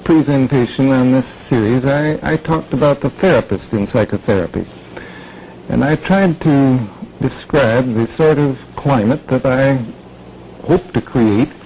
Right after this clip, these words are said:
with a client. Um, an atmosphere or a climate which is marked by certain attitudes of mind. I, I told how important it has come to seem to me to be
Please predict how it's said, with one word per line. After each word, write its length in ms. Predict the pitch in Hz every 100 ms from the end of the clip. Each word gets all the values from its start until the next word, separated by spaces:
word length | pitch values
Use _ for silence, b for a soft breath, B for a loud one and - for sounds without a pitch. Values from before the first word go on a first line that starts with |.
| B B B -
with 180 | 143 147
a 60 |
client. 420 | - 135 107 87 - - B B B B B
Um, 520 | - 113 113 113 113 107 - - - - - - - - 107
an 140 | 110 151
atmosphere 640 | 143 147 135 - 151 151
or 240 | 151 117
a 40 | 113
climate 460 | - 147 147 151
which 240 | 131 120 123
is 340 | 113 110 -
marked 420 | 107 127 135 - -
by 160 | 131
certain 500 | 127 135 - 131 131
attitudes 640 | 135 135 131 - 131 120
of 100 | 127
mind. 460 | 131 135 101 80 80 - - B B B B B -
I, 500 | - 110 110 117 110 - - - - - - -
I 120 | 110 107
told 340 | - 151 143
how 300 | 135 135 117
important 600 | 117 120 - 151 - 131
it 140 | 127
has 320 | 120 120 107 - - - -
come 260 | - 143 131
to 80 | 120
seem 500 | - 139 127 120 131
to 60 | 113
me 380 | 139 147 147 156 B B B B B B B -
to 120 | - 117
be 560 | 131 131 127 127 113